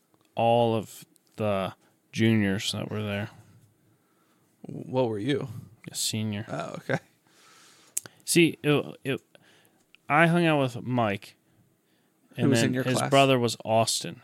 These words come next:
Speaker 1: who
Speaker 2: Right.
Speaker 1: was a junior. So
Speaker 2: Right.
Speaker 1: he had a group of friends there. So we were the seniors that were all hanging out, and then Austin had his friends over too. My friend Mike had a pretty nice house.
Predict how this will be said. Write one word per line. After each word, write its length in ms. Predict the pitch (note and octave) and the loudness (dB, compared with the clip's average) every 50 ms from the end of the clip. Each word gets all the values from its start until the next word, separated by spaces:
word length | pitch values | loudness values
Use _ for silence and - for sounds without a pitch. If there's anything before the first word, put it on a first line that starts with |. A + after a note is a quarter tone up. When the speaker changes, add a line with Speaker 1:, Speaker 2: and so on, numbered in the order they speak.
| - | -12
Speaker 1:
who 80 | - - | -8 -4
Speaker 2:
Right. 80 | G#2 G#2+ | -4 -2
Speaker 1:
was 120 | G#2+ G#2+ | -2 -4
a 60 | G2+ | -6
junior. 560 | F2 G#2+ - A#2+ B2 B2 A#2 G2 D#2+ D2 - _ _ | -8 -4 -2 0 2 2 0 -2 -4 -8 -12 _ _
So 140 | - - A#2+ | -8 -6 -4
Speaker 2:
Right. 60 | A#2+ | 2
Speaker 1:
he 100 | B2+ E3 | 4 6
had 120 | F3+ F3+ D#3+ | 6 6 4
a 60 | C3+ | 4
group 220 | A#2 B2+ A#2 C3 | 2 0 -2 -4
of 80 | D#3 - | -6 -10
friends 340 | - - E2+ D#2+ C#2+ - - | -10 -10 -8 -8 -10 -12 -12
there. 300 | - - - - - - _ _ - - - - _ _ _ | -12 -14 -14 -16 -18 -20 _ _ -20 -20 -20 -20 _ _ _
So 140 | - - - | -12 -4 0
we 120 | C3+ D3+ D#3 | 2 4 4
were 120 | D#3 C#3+ | 4 4
the 100 | B2 A2+ | 2 0
seniors 640 | - - - E3 F3 F3+ E3+ D#3 C#3+ C3 B2 A#2+ A#2+ | -2 0 2 4 4 4 4 4 2 2 0 -2 -4
that 120 | A#2 A2 G#2+ | -4 -4 -2
were 140 | G#2+ A2 | -2 0
all 160 | G#2+ G#2+ G#2+ A#2 | 0 0 -2 -2
hanging 260 | A2 G#2 G2+ G2+ G2 | -4 -6 -6 -6 -6
out, 220 | F#2+ G2 G2 - - | -6 -6 -6 -8 -10
and 140 | - G2 G#2 | -10 -6 -6
then 160 | A2 G#2+ G2+ | -4 -2 -2
Austin 380 | F#2 A#2 B2 A#2+ - F#2 F#2 G#2+ | 0 0 0 0 -2 -4 -4 -4
had 160 | A#2 G#2+ A2 | -6 -4 0
his 240 | A#2 C#3+ C#3+ C3 - | 2 2 2 2 2
friends 280 | - - A2+ A2 G2+ A2 | -2 -4 -4 -2 -2 -4
over 160 | G#2 F#2 F2+ | -4 -4 -6
too. 360 | - - - A#2 A2 G#2+ G2 - - - - - - - _ _ _ _ _ _ - | -6 -4 0 0 0 0 -2 -6 -12 -20 -20 -20 -20 -20 _ _ _ _ _ _ -2
My 120 | E3 G3+ | -2 0
friend 220 | G3+ - B3 G#3 | 2 2 4 4
Mike 240 | D#3 D3 C#3 C3 - | 4 4 4 4 2
had 140 | B2+ G#2+ G2+ | 0 -2 -2
a 80 | G2 F#2+ | -4 -4
pretty 320 | - - E3 D#3 C3 A#2 | -2 -2 0 0 0 0
nice 280 | A2 G2 F2 - - - | 0 -2 -2 -4 -6 -8
house. 460 | - - - D#3 - - - - | -10 -12 -12 -14 -14 -14 -14 -16